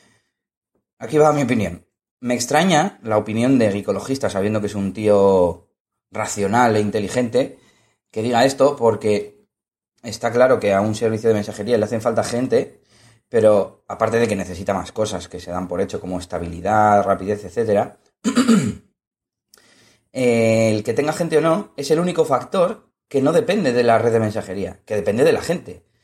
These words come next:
Es tan sencillo como, ¿quieres que haya gente? Pues vete tú también, ¿no? Es algo así. Eh,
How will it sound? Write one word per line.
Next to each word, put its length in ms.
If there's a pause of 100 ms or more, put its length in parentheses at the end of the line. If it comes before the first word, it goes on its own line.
(260)
Es 80
tan 100
sencillo 400
como, 480
¿quieres 220
que 80
haya 100
gente? 420
Pues 160
vete 220
tú 80
también, 460 (800)
¿no? 180
Es 100
algo 160
así. 240 (760)
Eh, 720